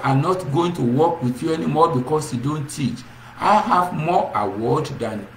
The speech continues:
any of our consultants. I teach, I supervise them. But what happened? They took away my privilege for the resident to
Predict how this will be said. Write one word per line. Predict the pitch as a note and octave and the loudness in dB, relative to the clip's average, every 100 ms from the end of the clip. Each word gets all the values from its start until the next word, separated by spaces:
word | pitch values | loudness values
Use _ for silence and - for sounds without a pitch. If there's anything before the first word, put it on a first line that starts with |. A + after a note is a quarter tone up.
| - | -4
any | D#3+ F3 F3 F3 F3 F3+ - | 0 0 0 0 0 0 -2
of | B2 A#2+ A2 - - - - - | 0 0 -2 -8 -16 -18 -20 0
our | G#2+ G2+ - | 2 2 -2
consultants. | F#2 F#2 G#2 - - - - - - | -10 -8 -8 -8 -12 -14 -18 -20 -6
I | A#2+ A#2 G#2+ | -2 0 -2
teach, | - D#3 F3 F3+ - - - | -6 -4 -4 -6 -12 -10 -2
I | - | 0
supervise | - C3+ B2 B2 C3 B2+ A2 | 0 -6 -4 -2 2 2 2
them. | G#2 - - A#2+ | -4 -6 -8 -2
But | B2+ C3 | -2 2
what | F3 - | 2 2
happened? | D3+ D#3+ F3 F#3 - - - - G#2+ | 2 0 0 -4 -6 -16 -20 -10 -6
They | G#2 | -6
took | - C3 B2+ | 0 0 0
away | A2+ A2 A2+ A#2 - - - | -2 0 0 -2 -12 -18 -8
my | G2 - - - - - - - - - - - - - | -8 -8 -12 -20 -20 -20 -20 -20 -20 -20 -20 -20 -20 2
privilege | C3+ A#2 - - - - | 2 4 -2 -6 -14 -12
for | G#2 | -10
the | G2 | -4
resident | G2 B2+ B2+ B2+ B2+ - | -2 -2 0 0 0 -2
to | - | -6